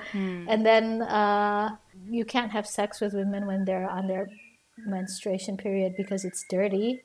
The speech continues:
Speaker 2: That's in the Bible,
Speaker 1: Iya,
Speaker 2: you
Speaker 1: iya,
Speaker 2: know?
Speaker 1: iya.
Speaker 2: So things like that, it's like, uh, makanya tadi aku bilang, I'm hung up on that now. So I started with the problem of evil, and then now I'm hung up on, like, gender and women equality. Karena kalau misalnya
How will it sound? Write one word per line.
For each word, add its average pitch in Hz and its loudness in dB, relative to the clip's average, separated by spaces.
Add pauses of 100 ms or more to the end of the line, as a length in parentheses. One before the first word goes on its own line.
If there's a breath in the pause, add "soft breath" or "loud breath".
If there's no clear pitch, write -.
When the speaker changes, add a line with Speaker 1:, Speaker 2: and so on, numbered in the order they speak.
Speaker 2:
That's 269 -2
in 311 0
the 311 2
Bible, 277 0
Speaker 1:
Iya, 208 0
Speaker 2:
you 240 6
Speaker 1:
iya, 240 8
Speaker 2:
know? 320 8
Speaker 1:
iya. 170 -4
Speaker 2:
So 330 6
things 349 8
like 294 8
that, 311 10
it's - 0
like, 294 8 (180)
uh, 254 2
makanya 233 2
tadi 220 4
aku 208 -2
bilang, 208 0
I'm 214 -4
hung 247 -2
up 302 0
on 214 -2
that 208 -2
now. 202 -4
So - -6
I 220 0
started 233 4
with 220 -2
the 202 -4
problem 190 -4
of 196 -6
evil, 196 -2
and 190 -2
then 196 -2
now 208 -4
I'm 196 -4
hung 196 -4
up 196 -4
on, 196 -2
like, 202 -6
gender 190 -6
and 190 -4
women 190 -4
equality. 196 -6
Karena 320 -8
kalau 240 2
misalnya 220 0